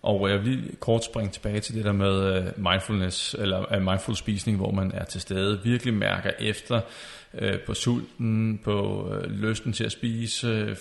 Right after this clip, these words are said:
for maksimal, øh, hvad skal vi sige, nydelse ud, ud af det, man spiser. Og, øh,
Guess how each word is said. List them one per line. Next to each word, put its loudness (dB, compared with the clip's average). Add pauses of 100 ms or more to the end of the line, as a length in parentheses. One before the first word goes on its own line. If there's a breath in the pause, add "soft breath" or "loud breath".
for 0
maksimal, 0 (140)
øh, -2
hvad -4
skal -10
vi -8
sige, -2
nydelse 0 (160)
ud, -4
ud -6
af -6
det, -4
man -2
spiser. -6 (520 loud breath)
Og, 2
øh, 2